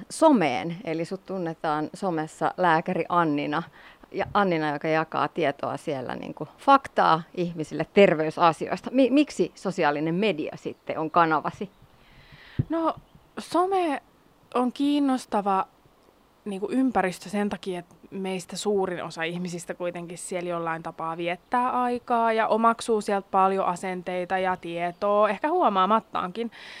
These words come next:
Speaker 2: Ö, ja sitten mä ajattelen, että siinä missä se on niinku mahdollistanut tosi paljon sitä, että, että kuka vaan voi niinku kertoa asioista, mikä on lähtökohtaisesti hyvä asia,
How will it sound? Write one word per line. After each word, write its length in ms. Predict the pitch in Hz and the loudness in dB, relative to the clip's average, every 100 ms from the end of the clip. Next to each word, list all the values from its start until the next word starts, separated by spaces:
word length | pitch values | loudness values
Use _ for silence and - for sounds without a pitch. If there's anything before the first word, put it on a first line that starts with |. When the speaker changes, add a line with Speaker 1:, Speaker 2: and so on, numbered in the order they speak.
| - - - 208 208 208 | -16 -16 -6 -2 0 0
Speaker 2:
Ö, 40 | - - | -4 -2
ja 200 | 226 214 | 0 0
sitten 440 | 294 - 277 233 - _ - | -4 -4 0 0 -2 _ -8
mä 140 | 240 | 0
ajattelen, 360 | 254 254 240 220 | 2 2 0 2
että 160 | 208 | 0
siinä 220 | 262 254 240 | -2 -2 -2
missä 200 | 226 214 | -2 -4
se 120 | 214 | -4
on 100 | 208 | -4
niinku 160 | 185 | -6
mahdollistanut 760 | 202 233 254 247 196 - 185 - _ _ | -4 -4 0 0 -2 -6 -8 -10 _ _
tosi 200 | 190 190 | -6 -4
paljon 440 | 180 196 202 185 170 | 2 4 4 2 -4
sitä, 320 | 170 170 160 | -6 -4 -4
että, 320 | 160 - 165 - - | -4 -2 -2 -2 -10
että 260 | 175 - 160 - | -12 -10 -12 -6
kuka 300 | 190 185 180 | -2 -2 0
vaan 300 | 180 175 170 | 0 0 -2
voi 180 | 165 | -6
niinku 240 | 165 156 160 | -6 -12 -12
kertoa 480 | - 175 170 - 160 | -4 -2 -2 -2 -2
asioista, 500 | 127 170 175 175 165 | 0 -2 -6 -10 -10
mikä 240 | 175 165 175 | -12 -4 -2
on 100 | 190 | 2
lähtökohtaisesti 840 | 247 - 185 170 175 180 165 170 | 2 2 -6 -8 -8 -10 -10 -6
hyvä 200 | 202 185 | -2 -2
asia, 460 | - - - 240 294 | -2 -4 -6 -2 -2